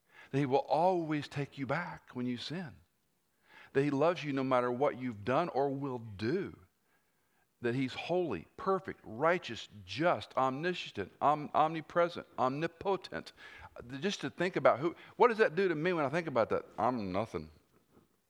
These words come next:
He's everything. And it puts me in perspective when I'm worried about the stuff of life. Am I gonna get into the school? What's gonna happen with the semester? Are they gonna have classes? Do I have to go back to work?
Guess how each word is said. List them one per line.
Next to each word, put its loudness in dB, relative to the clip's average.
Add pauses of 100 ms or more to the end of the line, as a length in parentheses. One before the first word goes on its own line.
(920)
He's -10
everything. -10 (880)
And -4
it -8
puts -6
me -2
in -6
perspective -4
when -2
I'm -2
worried 0
about 0
the -10
stuff 0
of -4
life. 0 (760)
Am -6
I -4
gonna -2
get -2
into -6
the -10
school? 0
What's -2
gonna -2
happen -2
with -8
the -12
semester? 0
Are 2
they -2
gonna -2
have -6
classes? 0
Do -2
I 0
have -6
to -4
go -2
back 0
to -12
work? 0